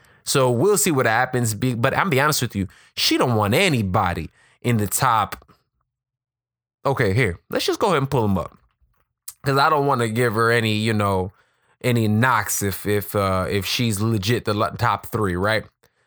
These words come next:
So Zhang Weili is a champion at a hundred fifteen pounds. Can't touch her.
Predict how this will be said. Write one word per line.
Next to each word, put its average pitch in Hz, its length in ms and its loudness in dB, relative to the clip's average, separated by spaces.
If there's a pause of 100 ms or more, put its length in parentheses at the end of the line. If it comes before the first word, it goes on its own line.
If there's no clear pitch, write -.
So 143 420 0 (220)
Zhang 208 400 2
Weili 165 460 2
is 135 100 0
a 135 60 0
champion 147 600 2
at 139 160 4
a 131 40 4
hundred 135 320 2
fifteen 131 420 0
pounds. 127 560 0 (500)
Can't 127 240 0
touch - 280 -2
her. - 160 -10